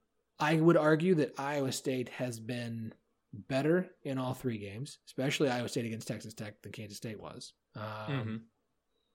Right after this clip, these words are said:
Speaker 1: but why should I believe that Iowa State is, is, is legitimate if we're having this many questions about Kansas State?
Speaker 2: Uh, because T C U,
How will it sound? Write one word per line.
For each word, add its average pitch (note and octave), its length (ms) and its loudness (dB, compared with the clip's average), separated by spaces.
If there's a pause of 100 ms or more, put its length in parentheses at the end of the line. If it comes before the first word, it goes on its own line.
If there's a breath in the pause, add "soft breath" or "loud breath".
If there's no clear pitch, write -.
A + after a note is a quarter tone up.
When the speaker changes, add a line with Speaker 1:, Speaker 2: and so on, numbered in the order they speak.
(960)
Speaker 1:
but D#3 260 4
why E3+ 280 4
should G3 220 4
I D#3+ 120 6
believe D3 360 4
that C#3 100 4
Iowa C3 240 2
State B2+ 280 -2
is, A2+ 200 -6 (140)
is, C3 500 -2 (120)
is B2+ 340 -2
legitimate G#2+ 600 0 (800 soft breath)
if A2+ 200 -4
we're C3 100 0
having B2+ 260 0
this A#2+ 160 -4
many A#2 140 -4
questions A2 460 -4
about G#2 180 -8
Kansas G2+ 320 -10
State? - 220 -16 (320)
Speaker 2:
Uh, G2 260 -16 (100)
because A2 440 0
T D3 180 2
C C3 200 0
U, C3+ 460 2